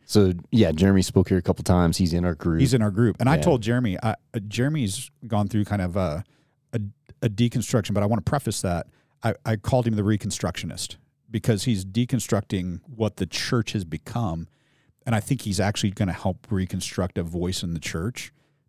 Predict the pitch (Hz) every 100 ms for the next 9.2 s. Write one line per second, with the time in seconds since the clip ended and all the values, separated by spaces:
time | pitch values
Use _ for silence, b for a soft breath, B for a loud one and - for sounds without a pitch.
0 | - 104 107 - 101 92 78 101 80 82
1 | 85 78 73 - - - _ _ _ -
2 | 139 120 117 104 92 - 64 - - -
3 | _ _ - 101 85 104 95 110 107 90
4 | 82 85 82 80 78 - 82 76 - 73
5 | 82 80 - 101 82 - - 82 - -
6 | 95 82 90 90 - 80 76 76 73 _
7 | - 82 80 78 - 82 - - 90 -
8 | - 233 131 139 143 131 117 - 160 143
9 | 135 127